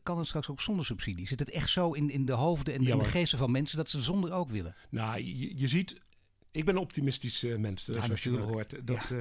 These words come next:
Speaker 2: eh, als je kijkt naar, naar, naar, eh, de elektriciteitssector, hè, dus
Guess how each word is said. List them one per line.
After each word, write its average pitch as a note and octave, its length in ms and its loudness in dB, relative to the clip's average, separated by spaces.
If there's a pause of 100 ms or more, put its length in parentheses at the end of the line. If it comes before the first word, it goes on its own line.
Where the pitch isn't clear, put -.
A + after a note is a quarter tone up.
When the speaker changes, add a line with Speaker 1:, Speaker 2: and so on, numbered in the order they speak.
Speaker 2:
eh, B2 60 -6 (400)
als - 100 -2
je D#3 120 -2
kijkt G3 380 2
naar, C#3 460 0 (160)
naar, A2+ 220 -8
naar, A#2 300 -8
eh, A#2 260 -10 (460)
de B2+ 80 -6
elektriciteitssector, C#3 760 -2
hè, C#3+ 80 -2
dus B2 80 -6